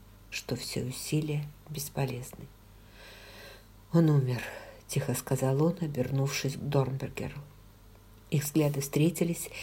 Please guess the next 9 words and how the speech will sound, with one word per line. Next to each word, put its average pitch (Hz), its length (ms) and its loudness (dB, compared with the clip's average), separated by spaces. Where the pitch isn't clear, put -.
и 175 140 8
они 196 320 10
поняли, 160 840 6
что - 360 6
испытывают 139 880 0
одни 147 480 4
и 143 100 -2
те - 260 -6
же 139 160 -6